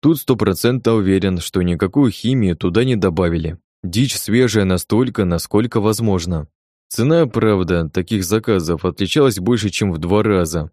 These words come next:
Но разве людей это останавливало, когда можно получить эксклюзив? Однако не это меня интересовало. Плохо, конечно, так думать, но я надеялся, что мужика сожрали,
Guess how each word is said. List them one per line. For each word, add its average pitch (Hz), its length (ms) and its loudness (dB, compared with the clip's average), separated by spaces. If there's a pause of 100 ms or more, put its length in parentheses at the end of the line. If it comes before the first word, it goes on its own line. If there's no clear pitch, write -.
(160)
Но 95 100 0
разве 95 280 0
людей 101 340 2
это 82 160 -2
останавливало, 107 640 0
когда 92 300 -2
можно 92 280 -2
получить 95 440 -2
эксклюзив? 107 720 -4 (380)
Однако 135 420 0
не 151 120 2
это 123 180 0
меня 87 200 0
интересовало. 92 840 -2 (300)
Плохо, 135 300 2
конечно, 101 440 0
так 101 220 -2
думать, 82 420 -4 (120)
но 92 100 -2
я 147 160 2
надеялся, 123 520 0
что 107 160 -4
мужика 98 420 0
сожрали, 92 680 -2